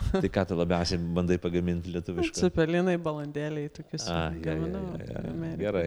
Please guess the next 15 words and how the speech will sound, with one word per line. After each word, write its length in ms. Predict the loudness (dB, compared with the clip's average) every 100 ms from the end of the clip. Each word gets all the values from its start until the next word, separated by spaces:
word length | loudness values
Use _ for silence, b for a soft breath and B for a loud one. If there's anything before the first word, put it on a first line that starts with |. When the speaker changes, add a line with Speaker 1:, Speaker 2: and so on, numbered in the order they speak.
| -2
Speaker 1:
gerai, 260 | -6 -8 -6
Speaker 2:
Jo. 140 | -6
Speaker 1:
čia, 180 | -6 -8 -10 -16
čia 140 | -14 -12
labai 300 | -10 -10 -10
gerai. 240 | -10 -10 -14 B B B
Tik 200 | -10 -2
ne 80 | 0
visai 200 | 2 0
ką 120 | 2
gerai 240 | 4 4
mūsų 300 | 4 2 -2 -2
visai 180 | 0 -2
tokie 280 | -4 -8
fiziniai, 560 | -4 2 4 6 4 0